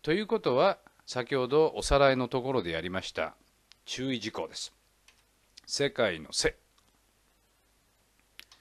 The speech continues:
せと読みます。え、これもおさらいのところで出てきました、特徴的な字ですので、目に焼き付けてください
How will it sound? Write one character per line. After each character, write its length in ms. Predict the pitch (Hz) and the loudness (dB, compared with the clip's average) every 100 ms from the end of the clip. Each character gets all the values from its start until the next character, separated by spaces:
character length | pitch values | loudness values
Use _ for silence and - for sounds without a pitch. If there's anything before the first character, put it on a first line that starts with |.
| _ _ _ - | _ _ _ -8
せ 240 | - 208 | -2 0
と 100 | 180 | 2
読 180 | 113 80 | 0 -2
み 60 | 71 | -8
ま 140 | - | -8
す。 220 | - - _ _ _ - - - - _ _ _ _ _ _ _ _ _ _ _ _ _ _ _ _ _ _ _ _ _ _ _ _ _ _ _ _ _ _ _ _ _ _ - | -10 -12 _ _ _ -20 -20 -20 -20 _ _ _ _ _ _ _ _ _ _ _ _ _ _ _ _ _ _ _ _ _ _ _ _ _ _ _ _ _ _ _ _ _ _ -16
え、 100 | 85 | -8
こ 160 | - | -4
れ 100 | 175 | -2
も 440 | 208 190 175 160 120 | 0 2 2 2 0
お 60 | |
さ 180 | 123 156 | 0 4
ら 120 | 151 | 4
い 40 | 143 | 2
の 120 | 135 | -2
と 120 | 139 | -2
こ 120 | 160 | 0
ろ 80 | 135 | 0
で 120 | 95 | 0
出 140 | 92 104 | -2 -4
て 120 | 95 | -6
き 100 | 90 | -8
ま 120 | 85 | -8
し 80 | - | -6
た、 280 | 85 78 - _ | -6 -6 -10 _
特 260 | - 95 - | -12 -12 -4
徴 240 | 165 160 | 0 0
的 240 | 156 135 135 | -2 -2 -2
な 140 | 123 | -2
字 140 | 113 | 0
で 80 | 117 | -2
す 140 | - 85 | -2 -6
の 140 | 80 | -4
で、 280 | 101 139 - _ | 0 0 -4 _
目 180 | 92 127 | -4 -2
に 140 | 107 | 0
焼 320 | 85 85 - 175 | -2 -4 -6 -8
き 40 | |
付 180 | - 220 | -4 -4
け 20 | |
て 100 | 156 | -4
く 120 | 107 | -8
だ 120 | 87 - | -8 -8
さ 160 | |
い 60 | - | -10